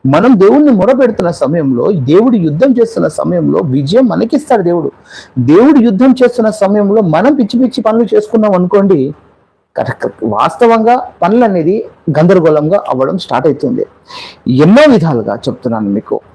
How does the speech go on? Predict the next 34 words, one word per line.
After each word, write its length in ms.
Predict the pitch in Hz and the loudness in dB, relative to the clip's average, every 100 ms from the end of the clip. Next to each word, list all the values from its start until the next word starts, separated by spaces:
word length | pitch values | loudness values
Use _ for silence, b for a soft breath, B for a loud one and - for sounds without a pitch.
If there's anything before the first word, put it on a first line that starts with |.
| 123 | -2
ఎన్నో 240 | 170 226 | 2 4
విధాలుగా 380 | 165 156 165 143 | 4 2 0 0
ఈ 140 | 147 | -2
ఛానల్ 400 | 135 131 147 214 - | -4 -4 0 -2 0
చూస్తున్న 260 | 180 - 160 | -4 -2 -4
ప్రతి 280 | 165 135 147 | -2 -2 -2
వారికి 380 | 117 135 220 | 0 0 0
చెప్పే 280 | 226 196 185 | 0 -2 -2
మాట 260 | 165 151 151 | -2 -2 -4
అదే 160 | 139 | -2
నేను. 240 | 151 123 117 _ _ _ B B - | -2 -4 -8 _ _ _ B B 0
మీరు 480 | 160 226 262 269 - | 2 4 4 2 0
ఈ 280 | 185 196 - _ | 0 0 -2 _
ఆర్టీవీకి 520 | 139 175 254 269 247 - | 0 2 2 2 2 0
సంబంధించిన 580 | 208 196 196 185 175 | -2 0 0 0 0
ఏ 260 | 185 139 202 | 0 2 2
ఫుటేజెస్ 520 | 208 185 190 180 175 | 0 0 2 0 -2
ని 120 | 220 | -2
నమ్మకండి 480 | 127 143 196 151 - | 0 -2 -2 -2 -6
ప్లీజ్. 380 | - 151 160 117 - - _ B B 139 | -6 -2 -2 -2 -10 -20 _ B B 2
ఎందుకు 300 | 190 285 269 | 4 2 2
అనంటే 520 | 214 175 165 220 285 - 135 | 0 0 0 0 0 -6 0
గవర్నమెంట్ 400 | 147 233 302 302 | 4 4 4 2
అఫీషియల్ 460 | 202 - 262 247 202 | 0 2 2 2 2
గా 320 | 175 202 - 139 | 2 0 0 -2
రిలీజ్ 460 | 151 226 247 - | 0 0 -2 -2
చేయనప్పుడు 320 | 185 160 - | 0 0 -2
మనం 280 | 226 240 208 | -2 0 -2
ఏ 180 | 147 185 | 0 0
విధంగా 300 | 226 233 233 | 2 0 0
దీన్ని 300 | 196 208 208 | 0 0 -2
బట్టి 300 | 202 196 214 | -4 -2 0
ఆధారపడి 440 | 185 185 185 185 | 2 0 0 0
ఉంటాము 360 | 180 175 175 185 | -2 -2 -2 -4